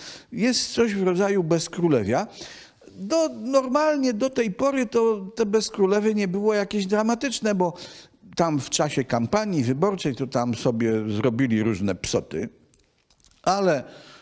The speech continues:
piątego listopada odbywały się wybory. Kandydat przegrany składał gratulacje zwycięzcy, emocje gwałtownie opadały, wszystko wracało do normy.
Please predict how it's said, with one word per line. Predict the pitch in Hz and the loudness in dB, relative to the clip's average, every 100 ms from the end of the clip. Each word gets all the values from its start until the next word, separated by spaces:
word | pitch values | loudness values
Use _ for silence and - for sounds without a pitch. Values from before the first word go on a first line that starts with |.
| _ - | _ 0
piątego | 151 135 185 156 139 | 2 2 0 2 2
listopada | 120 - 110 - 190 170 | 2 -2 -6 -2 0 2
odbywały | 143 120 110 107 98 104 | 0 0 0 0 0 -2
się | - 107 | -4 -4
wybory. | 151 202 214 170 - - _ | -2 0 0 0 -4 -16 _
Kandydat | 135 123 165 160 113 - | 0 2 0 0 -4 -6
przegrany | - 151 135 143 131 92 82 80 - | -6 -4 -2 0 0 0 -2 -6 -8
składał | - 147 139 113 101 | -6 -2 0 0 -2
gratulacje | 107 113 - 127 120 107 - 82 82 87 | 0 -2 0 0 0 -2 -6 -2 -2 -2
zwycięzcy, | 95 117 160 254 233 - - 202 170 - | -4 -4 -2 0 0 -2 -2 0 0 0
emocje | 165 202 202 - 147 | 2 2 0 0 0
gwałtownie | 123 131 143 135 147 131 113 | 2 0 0 0 0 2 0
opadały, | 107 165 214 254 196 | 0 -2 -2 2 0
wszystko | - 190 - 151 | 0 -4 -2 -2
wracało | 123 135 139 143 123 101 | 0 0 -2 -2 -2 -2
do | 92 | -2
normy. | 82 82 139 | -4 -4 -4